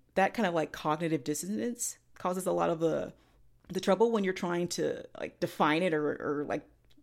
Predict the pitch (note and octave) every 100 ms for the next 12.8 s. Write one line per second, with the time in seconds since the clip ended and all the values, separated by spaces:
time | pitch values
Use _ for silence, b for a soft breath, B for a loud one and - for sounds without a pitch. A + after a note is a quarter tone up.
0 | _ - D#3 G#3 F#3 - F3 E3 E3 D3+
1 | E3 D3 - D3+ F3+ A3+ B B B B
2 | B B - F#3 F3 - - - E4+ E4+
3 | A3 F3+ E3 - D3+ D3+ D3+ - D#3 D3
4 | - - D#3 - - D3+ B3 A#3 B3+ C4+
5 | B3 C#4 D#4 D#4+ - F#3 E3 D3 - -
6 | - F3 F3+ F#3 G3+ - F3 F3 E3+ -
7 | E3 E3+ E3+ C#3+ B2 D3+ D#3 D#3 - D3+
8 | D#3+ - F3+ F#3+ G3 G3 G3+ - D#3+ D3
9 | D3+ D#3+ D#3 C#3+ D3 D#3+ E3 B B B
10 | - D#3+ D3+ D3+ D3 D3+ - - _ -
11 | _ - E3 E3 - D#3+ D#3 D#3 - -
12 | D3+ D#3 D#3 D3+ D#3+ D#3 E3+